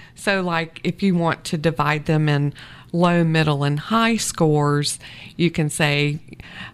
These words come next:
um, less than seventy, color it red, seventy, you know,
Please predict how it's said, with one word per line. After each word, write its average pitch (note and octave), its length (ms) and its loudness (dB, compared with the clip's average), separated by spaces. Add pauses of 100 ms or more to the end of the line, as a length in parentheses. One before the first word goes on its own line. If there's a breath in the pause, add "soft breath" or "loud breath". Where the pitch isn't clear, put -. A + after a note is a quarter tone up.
um, D#3 360 0 (120)
less E3+ 360 0
than D3+ 460 0 (160)
seventy, D#3 840 0 (260 loud breath)
color D3 360 2
it C3+ 160 -6
red, D#3+ 540 0 (440 loud breath)
seventy, D3 760 0 (280)
you E3 100 -2
know, D2+ 260 -2